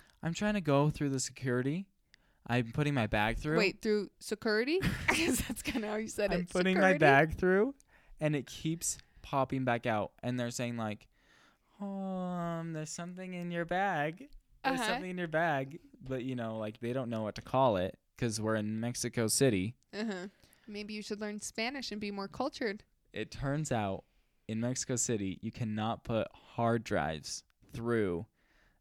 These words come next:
Speaker 1: like, just in your bag.
Speaker 2: Oh, you have
Speaker 1: through
Speaker 2: to,
Speaker 1: the
Speaker 2: like, pull 'em
Speaker 1: security.
Speaker 2: out?
Speaker 1: Yes, and I had about four of them.
Speaker 2: <laughs>
Speaker 1: So it was a whole big ordeal. Finally, I get through.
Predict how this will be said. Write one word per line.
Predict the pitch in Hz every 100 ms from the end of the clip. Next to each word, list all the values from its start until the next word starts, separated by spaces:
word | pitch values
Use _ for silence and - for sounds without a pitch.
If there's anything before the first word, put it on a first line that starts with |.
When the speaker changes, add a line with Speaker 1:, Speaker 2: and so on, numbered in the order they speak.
| -
Speaker 1:
like, | 117 110 -
just | 117 -
in | 110 107
your | 107
bag. | 101 95 98 151 - _ _
Speaker 2:
Oh, | 208 202
you | 190
have |
Speaker 1:
through | -
Speaker 2:
to, | 180
Speaker 1:
the |
Speaker 2:
like, | -
pull | 220 196
'em | 107
Speaker 1:
security. | 110 139 165
Speaker 2:
out? | - _ - -
Speaker 1:
Yes, | 120 101 87 - 107
and | 117
I |
had | 127 143
about | 127 104 -
four | - 117 104
of | 82
them. | 92 64 - 311
Speaker 2:
<laughs> | - 226 262 254 247
Speaker 1:
So | - 285 156 135 127 120 120 120 - _ _ -
it | 143
was | 147
a | 123
whole | 110 - 156 160 160
big | 151 143
ordeal. | 135 123 110 104
Finally, | - 123 131 151 165
I | 151
get | 135 110
through. | 120 92 82